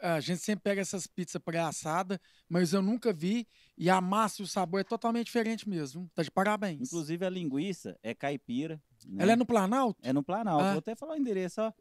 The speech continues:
Speaker 2: É na Rua Duarte, quinhentos e vinte e cinco, no Planalto.
Speaker 1: Não sei onde que é.
Speaker 2: Então, ga-, galera, vem meio quilo de borda de batata frita, a única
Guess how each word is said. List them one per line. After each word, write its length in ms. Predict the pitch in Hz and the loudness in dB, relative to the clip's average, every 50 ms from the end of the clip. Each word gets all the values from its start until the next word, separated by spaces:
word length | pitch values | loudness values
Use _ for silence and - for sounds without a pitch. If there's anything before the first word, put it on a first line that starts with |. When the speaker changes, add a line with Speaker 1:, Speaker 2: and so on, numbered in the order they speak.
| _ _ _ - | _ _ _ -2
Speaker 2:
É 40 | 131 | 0
na 120 | 156 180 | 2 4
Rua 180 | 170 185 214 220 | 6 6 6 6
Duarte, 520 | 196 214 190 175 180 196 226 240 - - | 4 4 4 6 6 4 2 0 -4 -6
quinhentos 340 | - 202 202 220 240 - 196 | -4 -2 -2 0 -2 -4 -4
e 40 | 190 | -4
vinte 160 | 208 202 180 | -4 -4 -4
e 20 | |
cinco, 280 | - - 190 190 - 196 | -2 -2 -2 -2 -2 -2
no 100 | 196 208 | -2 -2
Planalto. 580 | - 226 226 233 220 180 151 143 139 - - | -2 -2 -2 0 2 2 4 4 2 0 -4
Speaker 1:
Não 60 | - - | -10 -6
sei 140 | - - | -2 -2
onde 160 | 196 208 196 - | -2 -2 -2 -4
que 100 | - 170 | -6 -6
é. 180 | 156 170 170 - _ _ _ - _ _ - | -6 -6 -10 -14 _ _ _ -20 _ _ -6
Speaker 2:
Então, 460 | 120 120 - 147 156 156 131 110 104 | -6 -2 0 2 2 2 2 0 0
ga-, 240 | 95 127 147 147 - - | -4 -8 -8 -8 -6 -2
galera, 260 | 135 147 156 175 165 | -2 0 0 0 0
vem 120 | 156 170 | 0 0
meio 420 | 170 170 165 170 190 220 262 285 254 - | 0 0 2 2 2 2 0 0 -4 -6
quilo 380 | - - 202 208 233 247 247 220 | -8 -6 -4 -4 -2 -4 -6 -6
de 120 | 175 170 | -8 -10
borda 320 | 156 117 127 147 165 170 165 | -6 0 2 2 2 2 -2
de 80 | 151 | -4
batata 380 | 156 156 156 - 160 156 - 143 | -4 -4 -4 -4 -4 -6 -6 -10
frita, 380 | - - 131 143 156 - 170 - | -8 -6 -4 -4 -4 -6 -8 -4
a 140 | - 151 156 | -2 0 2
única 520 | 151 156 185 220 233 233 - 214 208 190 | 2 2 2 2 0 0 0 -2 -4 -4